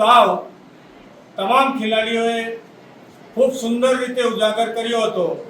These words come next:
પણ મજાની વાત એ છે કે નાના ભૂલકાઓ under eleven અને under fourteen ની અંદર ખૂબ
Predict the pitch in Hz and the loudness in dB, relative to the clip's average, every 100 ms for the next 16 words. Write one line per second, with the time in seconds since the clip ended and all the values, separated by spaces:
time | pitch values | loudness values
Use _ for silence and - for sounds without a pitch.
0 | - - - - - - 233 254 254 226 | -20 -20 -20 -20 -20 -4 2 4 4 2
1 | 202 214 233 254 247 233 240 247 196 190 | 2 4 4 4 2 0 2 0 0 -4
2 | 185 190 - - - - - - - - | -4 -8 -18 -20 -20 -20 -20 -20 -20 -10
3 | 240 226 - 247 208 214 247 254 240 190 | -4 -2 0 0 2 0 2 4 6 4
4 | - - - 190 214 233 - 202 208 247 | 0 -6 -8 -6 -2 -2 -4 -6 2 4
5 | 247 247 247 - 208 214 208 220 220 185 | 4 -2 -6 -12 -6 -6 -4 -6 -6 -6
6 | 196 196 254 247 240 220 214 254 233 - | -8 -6 -6 -6 -4 -4 0 4 4 4
7 | - - - - - - - - - - | -4 -16 -20 -20 -20 -20 -20 -20 -20 -20
8 | - 240 254 | -8 -4 4